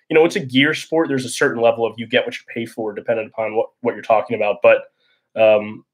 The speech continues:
the two places where I always, always, always try to convince people that you should not skimp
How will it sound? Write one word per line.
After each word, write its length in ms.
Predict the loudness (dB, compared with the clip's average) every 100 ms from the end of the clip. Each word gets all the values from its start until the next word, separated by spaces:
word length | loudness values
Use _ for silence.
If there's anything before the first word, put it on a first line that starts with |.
| _
the 100 | -4
two 200 | -2 -4
places 400 | 0 2 2 0
where 140 | 4 4
I 160 | 2 4
always, 460 | 6 6 4 0
always, 360 | 2 2 2 2
always 260 | 0 0 -2
try 160 | -4
to 80 | -4
convince 280 | -6 -14 -12
people 300 | -12 -10 -8
that 140 | -8
you 80 | -8
should 300 | -8 -4 -2
not 260 | 0 -2 -6
skimp 380 | -4 -4 -4